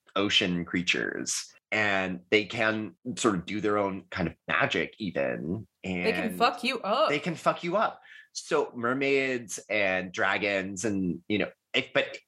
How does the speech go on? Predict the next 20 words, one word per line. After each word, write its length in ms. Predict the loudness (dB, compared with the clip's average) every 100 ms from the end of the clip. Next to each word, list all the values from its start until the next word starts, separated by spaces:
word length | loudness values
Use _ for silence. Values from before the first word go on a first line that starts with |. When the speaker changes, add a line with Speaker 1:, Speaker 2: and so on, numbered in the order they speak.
| _ _ _
Speaker 1:
anywhere 680 | -4 0 0 0 0 0 -2
on 300 | -2 -4 -6
sort 220 | -2 0
of 40 | 0
an 140 | -2 -2
old, 320 | 0 2 2
old, 220 | 0 2
old 180 | -2 -2 -2
map 300 | 0 0 -2
where 100 | -2
they 120 | 0
would 180 | 2 -2 -4
draw, 500 | -2 2 2 0 -4 _ _ _ -2
like, 140 | 0
a 60 | 0
mermaid 340 | 0 0 0
in 80 | 0
the 80 | 0
water 640 | 0 2 0 0 -2 -6 _
was 200 | -2 -2